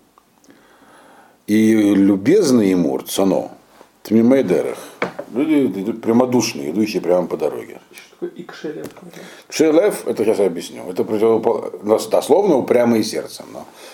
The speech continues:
Speaker 1: но это противоположность понятия хахам лев, а есть понятие икеш лев.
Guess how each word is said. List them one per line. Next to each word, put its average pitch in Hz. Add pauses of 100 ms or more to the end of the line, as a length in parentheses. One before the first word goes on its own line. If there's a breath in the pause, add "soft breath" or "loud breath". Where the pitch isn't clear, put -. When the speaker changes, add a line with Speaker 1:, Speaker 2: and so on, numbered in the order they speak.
(140 loud breath)
Speaker 1:
но 110
это 120
противоположность 131
понятия 131
хахам 98
лев, 175 (1600 soft breath)
а 92
есть 127
понятие 131
икеш 117
лев. -